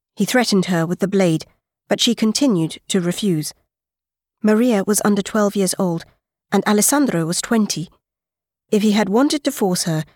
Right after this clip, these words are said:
he had the physical strength to have done so. But somehow, he wanted her agreement, no matter under how much duress or threat it was obtained.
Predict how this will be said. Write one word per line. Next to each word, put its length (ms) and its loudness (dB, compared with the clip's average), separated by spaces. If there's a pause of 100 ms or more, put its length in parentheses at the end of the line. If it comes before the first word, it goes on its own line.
(220)
he 120 0
had 220 0
the 160 -4
physical 320 0
strength 420 -2
to 80 -4
have 180 -2
done 220 2
so. 260 -2 (720)
But 140 2
somehow, 520 0 (320)
he 100 2
wanted 400 0
her 180 2
agreement, 500 0 (360)
no 120 4
matter 280 2
under 220 2
how 200 2
much 260 0
duress 480 0
or 100 0
threat 360 -2
it 140 -4
was 140 -2
obtained. 500 0